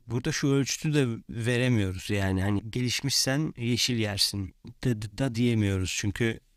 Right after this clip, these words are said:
ye-, yeme ihtimali yüksek ama yemeyebilir. Yani burada ona ben yiyorsun, yiyor-, yemiyorsun diye bir şey diyemeyiz. Ama şu bir kabul.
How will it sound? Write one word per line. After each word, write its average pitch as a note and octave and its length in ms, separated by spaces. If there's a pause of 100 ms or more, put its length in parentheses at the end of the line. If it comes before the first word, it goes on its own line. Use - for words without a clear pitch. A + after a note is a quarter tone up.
ye-, A#2 300
yeme B2 340
ihtimali B2+ 460
yüksek A#2+ 640
ama A#2 200
yemeyebilir. A#2 800
Yani G2+ 220
burada A2 400
ona A2+ 240
ben A2+ 260 (240)
yiyorsun, A2+ 400
yiyor-, A2 340
yemiyorsun A2 540
diye A2 140
bir G2+ 80
şey B2 400
diyemeyiz. G#2 680
Ama B2+ 320 (100)
şu B2+ 200
bir B2+ 60
kabul. B2+ 340